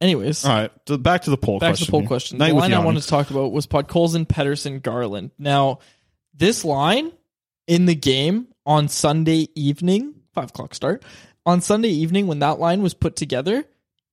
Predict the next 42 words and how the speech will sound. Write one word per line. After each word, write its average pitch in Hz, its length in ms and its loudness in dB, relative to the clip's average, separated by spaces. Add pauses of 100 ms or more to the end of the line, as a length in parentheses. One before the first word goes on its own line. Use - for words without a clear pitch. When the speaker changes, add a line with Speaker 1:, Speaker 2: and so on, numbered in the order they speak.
(140)
Speaker 1:
instant, 208 680 0
instant 190 420 0
chemistry. 151 460 -2
And, 220 120 -4
you 240 80 2
know, 220 220 0
I'm 196 160 2
not 233 120 4
even 240 180 -2
trying 208 160 -2
to 156 60 -2
rip 160 280 0
on 180 120 2
a 151 40 -4
player 170 320 2
here. 220 300 0 (320)
J 202 180 0
T 214 200 -2
Miller's 190 340 2
words 170 320 0
himself 156 500 0
was 147 120 -2
that 139 140 0
he, 170 360 -2 (100)
first 220 220 0
of 190 60 0
all, 175 80 4
he 165 60 2
said 175 160 -2
he's 151 120 -2
not 147 280 0
playing 139 380 -6
well 135 440 -2
right 170 260 0
now. 180 320 -2 (100)
I 151 120 0
don't 165 140 2
really 160 280 2 (540)
think 170 160 0
he's 156 180 0
not 147 220 0
playing 147 360 -2